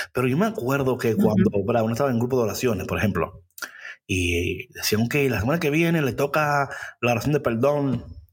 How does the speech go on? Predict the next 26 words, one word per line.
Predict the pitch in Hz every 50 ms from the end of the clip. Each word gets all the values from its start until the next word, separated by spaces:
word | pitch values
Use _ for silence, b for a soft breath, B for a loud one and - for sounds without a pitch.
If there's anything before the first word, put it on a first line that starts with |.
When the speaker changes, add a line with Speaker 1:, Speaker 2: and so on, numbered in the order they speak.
| - 90 -
Speaker 1:
a | - -
fulanito | - - 104 104 107 135 131 127 127 - - - - _ _ _ _ - - - _ _ B B B B B B _
y | -
la | 110 110
oración | 104 101 143 151
del | 147 131
Espíritu | - - 143 139 131 -
Santo | - 151 156 151 - 120
a |
fulano", | - - - 120 127 120 110 95 - -
¿verdad? | 101 104 107 123 156 175 - - B B B B B B B B B B
Y | - 95 87 -
tú | - 110
no | 123 131
dormías, | 131 127 104 90 92 95 117 135 120 -
tú | 110 101
decías, | 95 - 87 87
"Dios | - - - - - - -
mío, | - - 90 117 107 104 95 - - - - - - - - - - - - - - - _ _ B B B B B B B B B B B B B B _
¿y | - 101 - _
cómo | - - 113 139 135 127 113 110
lo | 107 107 101
va | 101 101 98
a |
hacer? | - - - - - 101 95 92
'Cause | 90 - -